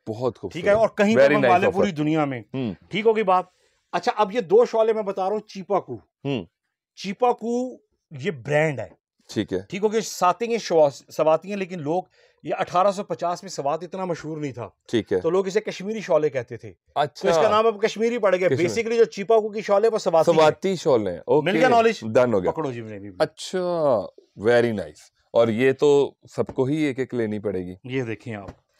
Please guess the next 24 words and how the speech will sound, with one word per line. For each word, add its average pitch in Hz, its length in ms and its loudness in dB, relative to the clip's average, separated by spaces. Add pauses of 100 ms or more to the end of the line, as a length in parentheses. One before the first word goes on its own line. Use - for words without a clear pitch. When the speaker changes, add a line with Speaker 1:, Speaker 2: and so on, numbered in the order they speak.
(280)
Speaker 2:
ये 160 100 2
डिजाइन 175 280 -2
मैंने 185 160 -4
वो 170 180 -4
पहले 170 240 -4
दिखाया 160 260 -8
था, 190 60 -2
Speaker 1:
हम्म। 147 100 -4
Speaker 2:
रेगुलर 147 260 -2
उसकी 170 260 -10
शॉल 156 240 0
थी, - 280 -14
Speaker 1:
हम्म। 107 180 -8 (340)
Speaker 2:
क्योंकि 151 220 -4
ये 185 280 0
बनी 151 280 0
इसी 190 240 -6
में 180 140 -2
है। 165 140 -2
Speaker 1:
ठीक - 400 -20
Speaker 2:
ये 139 60 0
Speaker 1:
है। 127 60 -6
Speaker 2:
देखें 120 260 -8
आप, 110 220 -12